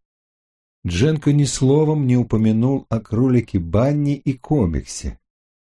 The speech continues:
То были самые слабые звенья в цепи расследования. Он сам ещё не понял, что они означают и какую играют роль.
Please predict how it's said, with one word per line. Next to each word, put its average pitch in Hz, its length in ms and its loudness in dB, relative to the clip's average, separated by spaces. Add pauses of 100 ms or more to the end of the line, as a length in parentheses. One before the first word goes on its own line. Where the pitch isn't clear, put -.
То 107 100 0
были 127 240 4
самые 131 560 0
слабые 120 460 2
звенья 139 720 2 (320)
в - 40 -20
цепи 123 300 0
расследования. 120 1080 0 (160)
Он 123 160 2
сам 156 420 0
ещё 135 280 -2
не 131 120 0
понял, 156 460 0
что 147 260 0
они 139 160 2
означают 127 720 2
и 147 60 2
какую 139 460 0
играют 143 440 0
роль. 117 460 0